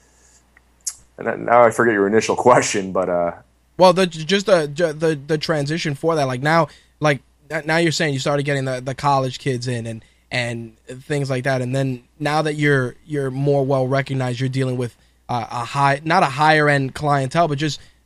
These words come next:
Speaker 2: clients that have the, the means to maintain the, the lifestyle that you,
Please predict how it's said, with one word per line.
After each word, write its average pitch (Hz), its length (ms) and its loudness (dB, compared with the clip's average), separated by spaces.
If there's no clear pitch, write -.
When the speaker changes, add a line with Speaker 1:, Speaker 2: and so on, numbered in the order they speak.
Speaker 2:
clients 160 460 0
that 147 140 0
have 139 500 0
the, 143 340 -2
the 139 120 0
means 147 440 2
to 156 120 0
maintain 139 880 0
the, 131 160 0
the 123 200 -4
lifestyle 135 560 0
that 127 120 -4
you, 131 320 2